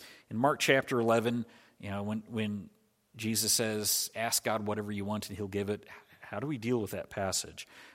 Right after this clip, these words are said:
Um, we've got an example in the book of Luke of a, of a widow who bugs the judge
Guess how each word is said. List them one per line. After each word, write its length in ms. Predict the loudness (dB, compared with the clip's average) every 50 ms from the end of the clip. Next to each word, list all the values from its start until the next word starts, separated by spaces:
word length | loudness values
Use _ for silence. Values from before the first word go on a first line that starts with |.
| _ -16 -14
Um, 280 | -12 -12 -10 -12 -14 -14 _ _ -20 -20 _ -20 _ _
we've 120 | -8 -4 4
got 140 | 4 4 4
an 100 | 4 0
example 420 | 2 2 2 2 2 2 2 0
in 60 | 0
the 60 | 2
book 180 | 2 0 0 0
of 120 | -2 -2
Luke 240 | 0 0 0 2 0
of 120 | 0 0 0
a, 100 | -2 -2 -2
of 120 | -2 0 0
a 40 |
widow 420 | 0 2 4 4 6 6 4 2 0
who 140 | -2 -4 -6
bugs 500 | -2 4 4 6 6 6 2 0 0 0
the 100 | -2 -2
judge 600 | -2 0 2 4 4 4 4 2 -4 -8 -8